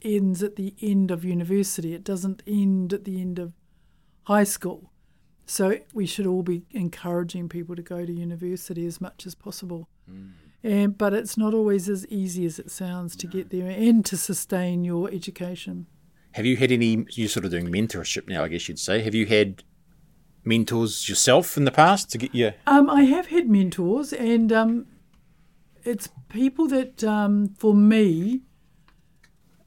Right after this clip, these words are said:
Speaker 1: I, um, unpick my problems, because as a mentor, I know that I've largely got solutions in my head. I just,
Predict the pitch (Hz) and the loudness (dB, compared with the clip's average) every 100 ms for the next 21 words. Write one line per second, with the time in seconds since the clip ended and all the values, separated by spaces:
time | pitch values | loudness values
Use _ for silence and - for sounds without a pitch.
0 | - - - _ 214 220 214 208 202 202 | -20 -20 -20 _ -2 0 2 2 2 2
1 | 214 233 233 233 - 240 - 220 196 190 | 0 0 2 2 0 -6 -4 0 0 0
2 | 208 202 196 160 139 170 - - _ _ | -2 0 -2 -6 -10 -16 -16 -20 _ _
3 | _ _ _ _ - 202 233 208 - 247 | _ _ _ _ -12 -4 -2 -2 -6 -16
4 | _ _ _ _ _ _ _ - 254 262 | _ _ _ _ _ _ _ -4 0 2
5 | 226 208 226 302 359 208 175 190 220 226 | 4 6 6 6 2 -4 -4 -2 0 0
6 | 208 190 190 196 - 202 190 - 226 220 | 2 0 -2 -6 -8 -8 -8 -12 -6 -2
7 | 220 202 196 180 196 - - 196 190 196 | -2 -4 -6 -6 -6 -8 -10 -4 -2 -2
8 | 196 175 185 175 170 165 - 262 240 175 | -4 -4 -4 -4 -4 -6 -8 -4 -2 -2
9 | 196 196 220 | -4 -6 -8